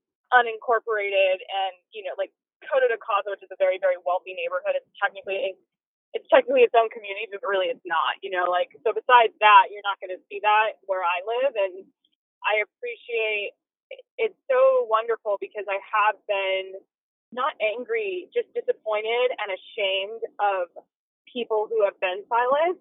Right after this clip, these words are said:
I've been disappointed, like, severely disappointed, and I, and again, to echo what you said, like, silence does not mean, it,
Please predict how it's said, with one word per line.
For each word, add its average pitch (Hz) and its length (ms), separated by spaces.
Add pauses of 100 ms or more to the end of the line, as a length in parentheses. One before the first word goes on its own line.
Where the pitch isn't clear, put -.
I've 190 240
been 190 280
disappointed, - 720
like, 180 220 (640)
severely 196 400
disappointed, 196 560
and 208 80
I, 185 200
and 190 160
again, 185 340 (240)
to - 100
echo 196 260
what 180 200
you 190 80 (100)
said, 180 260
like, 170 360 (1080)
silence 220 500
does 208 180
not 196 360
mean, 190 480 (1160)
it, - 160